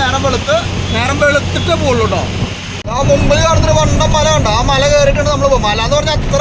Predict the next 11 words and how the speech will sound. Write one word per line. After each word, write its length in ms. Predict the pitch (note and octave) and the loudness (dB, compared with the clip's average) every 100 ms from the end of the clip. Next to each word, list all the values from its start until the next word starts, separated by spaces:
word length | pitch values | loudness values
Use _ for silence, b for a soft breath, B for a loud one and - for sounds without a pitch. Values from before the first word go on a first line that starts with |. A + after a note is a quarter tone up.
| D4 | 0
വലിയ 140 | D4 D4+ | 2 2
ഡേഞ്ചർ 260 | C#4+ C#4+ D4 | 2 2 0
ഒന്നുമല്ല, 240 | D4+ C#4 F#3+ - - - - - - - - - - A3 | 0 -2 -4 -6 -6 -4 -4 -2 0 0 -2 -2 -2 0
കാസിംബേട് 440 | A3 B3 B3+ C4+ C#4+ | 0 0 2 2 4
കയറി 160 | C4+ - | 2 2
പോകും. 140 | F3+ | 2
പക്ഷെ 180 | B3 A#3+ A#3+ | 2 2 2
അവിടെ 180 | A3+ C4+ | 2 2
ആയിരുന്നു 200 | C4+ C#4 | 0 0
ഈ 20 | C#4 | 0
കള്ളന്മാര് 380 | C4 C4 A#3+ | 0 0 2